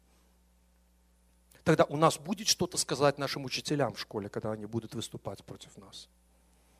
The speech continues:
Мы не будем молчать, мы не будем, знаете, закрытыми ртами, не за-, «Окей, это моё чувство, я, я христианин». И что? Мы должны, мы должны дать более основательный ответ, чем просто, что мы христиане. Аминь.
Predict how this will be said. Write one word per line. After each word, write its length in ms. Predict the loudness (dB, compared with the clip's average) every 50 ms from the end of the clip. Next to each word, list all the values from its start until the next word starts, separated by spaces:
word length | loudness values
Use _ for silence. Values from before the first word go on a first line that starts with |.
| _ _ _
Мы 120 | -6 -6 -4
не 100 | -4 -2
будем 280 | 0 0 0 0 -2
молчать, 460 | -6 -6 -4 -2 2 2 2 0 0 -4
мы 100 | -6 -4
не 100 | -4 0
будем, 420 | 4 6 6 6 4 0 -4 -6
знаете, 480 | -4 -2 0 2 0 0 -2 -6 -12 -12 -14 -20 -20 -20 -20 -14
закрытыми 640 | -4 0 0 0 0 2 0 0 2 2 0 0 -2 -4 -6 -2 0
ртами, 460 | 0 4 8 8 8 8 8 4 0
не 120 | -2 -2 -2
за-, 160 | -2 -2 0
«Окей, 440 | 2 2 2 0 0 -2 -4 -4 -4
это 140 | -2 -2 0
моё 240 | 2 2 2 2
чувство, 440 | 2 0 -2 -4 -4 -6 -10 -12 -12 -12 -14 -16 -6 0
я, 160 | 2 2 2 6
я 160 | 8 6 6
христианин». 720 | 6 4 -2 -2 0 0 0 0 0 -2 -2 -6 -8 -10 -12 _ _ _ _ _ _ _ _ _
И 60 | -6
что? 420 | -2 -2 -2 -2 -4 -10 -10 -10 -14 _ _ _ _ _ _ _ _ _ _ _ _ _ _ _ -12
Мы 80 | -8
должны, 380 | -6 -4 -4 -4 -6 -8 -8 -8 -10 _
мы 160 | -12 -8 -6
должны 280 | -4 -4 -2 -2 -4 0
дать 240 | 2 2 2 2 -2
более 400 | -6 0 2 2 2 2 0 -2
основательный 640 | -4 -6 -6 -6 -6 -6 -6 -8 -10 -10 -10 -10
ответ, 220 | -8 -4 -4 -4 -4
чем 160 | -4 -8 -10
просто, 340 | -8 -6 -6 -6 -8 -10 -16
что 160 | -14 -12 -12
мы 120 | -12 -12
христиане. 480 | -12 -12 -14 -14 -14 -14 -14 -14 -16 -16 -18 _ _ _ _ _ _ _ _ _ _ _ _ _ _ _ -14
Аминь. 320 | -8 -6 -6 -6 -6 -8